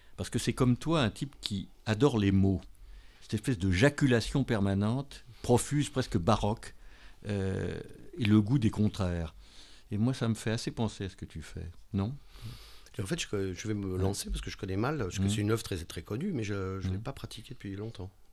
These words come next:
Speaker 2: Très, pour dire la vérité, je
Speaker 1: trouve qu'il y a des points communs. Ça
Speaker 2: Moi, j'en
Speaker 1: n'engage
Speaker 2: étais,
Speaker 1: peut-être
Speaker 2: alors,
Speaker 1: que moi.
Speaker 2: c'est un livre, alors, bon, comment vous raconter ça très rapidement ?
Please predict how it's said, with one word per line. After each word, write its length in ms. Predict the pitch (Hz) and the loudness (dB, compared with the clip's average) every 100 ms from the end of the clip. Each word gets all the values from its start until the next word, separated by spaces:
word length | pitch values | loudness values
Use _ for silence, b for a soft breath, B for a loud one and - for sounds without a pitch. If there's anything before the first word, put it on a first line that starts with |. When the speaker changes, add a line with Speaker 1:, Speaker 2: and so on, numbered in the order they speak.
| - - | -20 -20
Speaker 2:
Très, 180 | - 98 | -12 -10
pour 220 | 98 92 | -10 -12
dire 100 | 92 | -10
la 80 | 95 | -8
vérité, 320 | 92 95 90 - | -8 -10 -12 -16
je 140 | 110 - 95 - - - - _ - - - B B B B B - - | -18 -16 -18 -18 -20 -20 -20 _ -20 -20 -20 B B B B B -12 -6
Speaker 1:
trouve 120 | 107 | -6
qu'il 100 | 98 | -4
y 20 | |
a 20 | |
des 100 | 87 | -4
points 160 | 85 90 | -4 -4
communs. 360 | 92 80 78 85 - - - - - - - - - B B - | -4 -4 -4 -8 -14 -18 -16 -16 -18 -20 -20 -20 -18 B B -8
Ça 160 | - | 0
Speaker 2:
Moi, 140 | 170 139 | 4 4
j'en 140 | - | 4
Speaker 1:
n'engage 140 | 127 | 2
Speaker 2:
étais, 60 | - | 0
Speaker 1:
peut-être 180 | - 165 | 0 0
Speaker 2:
alors, 140 | 127 | 0
Speaker 1:
que 60 | 85 | 0
moi. 80 | 82 | -2
Speaker 2:
c'est 100 | 117 | 0
un 140 | 117 | 0
livre, 240 | 120 147 | -2 -4
alors, 140 | 107 101 | -6 -6
bon, 200 | 104 107 | -6 -8
comment 240 | - 139 | -6 -4
vous 120 | 131 | -4
raconter 300 | 113 110 - - | -6 -8 -8 -8
ça 100 | 120 | -8
très 160 | - | -6
rapidement ? 640 | 120 110 113 117 131 151 | -6 -6 -6 -4 -4 -6